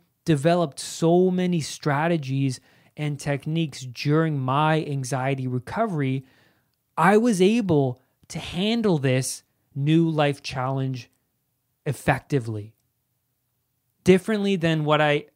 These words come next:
would have used to. My older self wouldn't have handled this properly. I would have spiraled down into chaos. But I have all these strategies under my belt,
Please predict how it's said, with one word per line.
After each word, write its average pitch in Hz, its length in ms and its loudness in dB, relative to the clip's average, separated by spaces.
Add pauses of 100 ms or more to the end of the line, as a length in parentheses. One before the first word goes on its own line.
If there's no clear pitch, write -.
(220)
would 156 100 -2
have 135 220 -2
used 151 420 -4
to. 110 200 -8
My 127 200 -2
older 156 400 2
self 139 340 0
wouldn't 170 280 0
have 160 100 -2
handled 151 480 -2
this 131 180 -2
properly. 120 600 -6
I 123 80 0
would 151 140 0
have 147 100 -2
spiraled 143 580 -2 (340)
down 135 340 2
into 127 160 -12
chaos. 160 460 -4
But 139 220 -2 (560)
I 147 120 4
have 175 180 4
all 190 160 4
these 254 200 0
strategies 151 760 -2
under 147 260 2
my 139 440 0 (520)
belt, 131 460 0